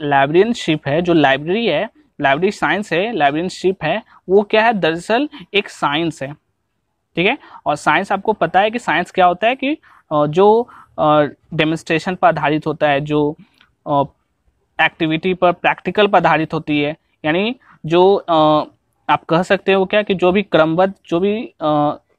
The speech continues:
प्रेक्षण होती है, जो भी, अ, ऑब्जर्वेशन होती हैं, जो भी एक्सपेरिमेंट्स होती हैं, उन सारे को ही क्या कहते हैं? उसी को कहा जाता है, साइंस कहा जाता है। तो सिंपल सी बात है कि उन्होंने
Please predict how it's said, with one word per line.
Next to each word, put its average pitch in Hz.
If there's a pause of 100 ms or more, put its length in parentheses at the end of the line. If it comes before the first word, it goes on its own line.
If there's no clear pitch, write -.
प्रेक्षण 185
होती 170
है, 160
जो 165
भी, 170
अ, - (240)
ऑब्जर्वेशन 156
होती 165
हैं, 156
जो 160
भी 160 (1700)
एक्सपेरिमेंट्स 170
होती 190
हैं, 180
उन 185
सारे 170
को 175
ही 180
क्या 151
कहते 151
हैं? 285
उसी 269
को 190
कहा 147
जाता 143
है, -
साइंस 143
कहा 135
जाता 131
है। 147 (760)
तो 202
सिंपल 185
सी 254
बात 202
है 220
कि 226
उन्होंने 214